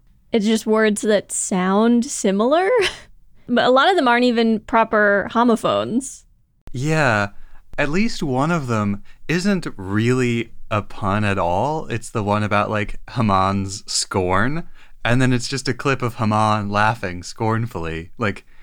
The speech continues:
Speaker 2: that is not even wordplay. That's just, like, th-, those are the words that they said. What, what's on the label is in the tin.
Speaker 1: Most of them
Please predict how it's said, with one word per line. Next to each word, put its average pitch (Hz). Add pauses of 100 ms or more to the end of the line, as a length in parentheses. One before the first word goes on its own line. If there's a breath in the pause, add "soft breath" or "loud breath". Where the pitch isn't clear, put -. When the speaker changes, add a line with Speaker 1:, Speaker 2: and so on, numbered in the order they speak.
(140 soft breath)
Speaker 2:
that 139
is 135
not 165
even 120
wordplay. 101 (140)
That's 120
just, 120
like, 107 (1040)
th-, 120 (100)
those 110
are 113
the 104
words 107 (140)
that 95 (160)
they 101
said. 101 (1040)
What, 104 (640)
what's 110
on 107
the 110
label 110
is 98
in 104
the 98
tin. 101 (1000)
Speaker 1:
Most 311
of 269
them 240